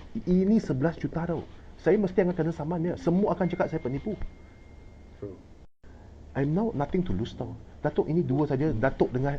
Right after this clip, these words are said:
Speaker 1: Jeffrey tau. Yang lain lagi berapa banyak? Why some, why, why, why I
Speaker 2: True.
Speaker 1: become a victim? Why I have to bear the
Speaker 2: That's why.
Speaker 1: over
Speaker 2: True.
Speaker 1: forty over million?
Speaker 2: Uh, if I'm an issue also, I have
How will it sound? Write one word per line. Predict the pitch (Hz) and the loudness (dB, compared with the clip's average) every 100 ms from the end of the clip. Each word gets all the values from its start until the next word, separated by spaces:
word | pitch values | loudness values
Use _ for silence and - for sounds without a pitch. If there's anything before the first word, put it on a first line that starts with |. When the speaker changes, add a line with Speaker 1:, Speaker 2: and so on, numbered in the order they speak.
| - 107 | -4 -4
Speaker 1:
Jeffrey | 117 135 139 | -2 0 0
tau. | 120 - - 117 | -2 -6 -6 -2
Yang | 127 | 0
lain | 139 185 | 0 2
lagi | 160 175 | 2 2
berapa | 123 147 | 2 0
banyak? | 120 131 - - - - - - - - - | -2 -4 -8 -16 -18 -18 -18 -18 -18 -12 -2
Why | 240 | -2
some, | 240 208 202 185 | 0 -2 -2 -2
why, | 240 254 | -2 -2
why, | 185 214 269 - - - | -4 -4 -4 -6 -16 -4
why | 196 285 - | -2 0 0
I | 151 | 0
Speaker 2:
True. | 135 | 2
Speaker 1:
become | 156 220 151 | 0 2 2
a | |
victim? | 135 180 208 165 | 2 2 2 2
Why | 226 | 2
I | 208 | 2
have | 185 185 | 0 0
to | 117 | 2
bear | 113 208 | 6 6
the | 160 113 | 6 0
Speaker 2:
That's | - - - - - - - - | -6 -16 -16 -18 -16 -16 -8 2
why. | 160 | 6
Speaker 1:
over | 165 110 | 6 2
Speaker 2:
True. | - - - - - | -6 -14 -18 -18 0
Speaker 1:
forty | 160 - 170 | 2 4 4
over | 151 143 | 4 4
million? | 147 127 156 110 - - - - - - - - | 4 2 0 0 -10 -18 -18 -20 -20 -18 -18 -14
Speaker 2:
Uh, | - - | -12 -12
if | 110 110 | -10 -6
I'm | 117 | -4
an | 113 98 | -4 -6
issue | 101 117 | -8 -8
also, | 101 - 104 | -8 -8 -8
I | |
have | 92 | -10